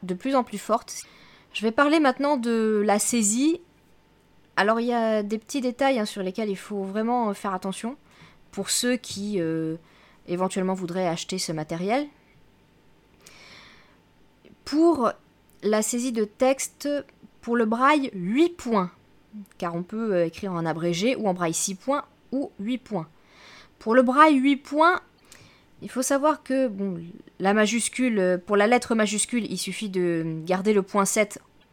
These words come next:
plus la lettre que l'on veut faire. Pour effacer, c'est espace plus le point sept. Et pour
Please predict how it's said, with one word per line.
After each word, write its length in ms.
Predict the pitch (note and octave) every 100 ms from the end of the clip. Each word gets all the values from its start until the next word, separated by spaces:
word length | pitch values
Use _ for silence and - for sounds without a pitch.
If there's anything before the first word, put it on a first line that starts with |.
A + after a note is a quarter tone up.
| - -
plus 300 | A3 A#3 -
la 120 | F#3+
lettre 380 | G#3 G3+ - D#3+ _
que 80 | F#3
l'on 140 | E3
veut 120 | D#3 D#3
faire. 420 | - B3+ - - _ _ _ - - - - - - _ _ _ _ _ _ _ _ - - _
Pour 240 | C4+ C#4+ -
effacer, 720 | D#4 - D#4+ D4+ C#4+ C4 A#3 - _ _ _ _ _ - _
c'est 360 | - - A3+ -
espace 800 | C4+ D4 - D#4 C4 - - - - _ _ -
plus 400 | E4 F4+ - -
le 140 | G#3+
point 220 | - F#3 F3
sept. 500 | - E4+ - - - _ _ _ _ _ _
Et 100 | F3+
pour 280 | F#3+ A3 A3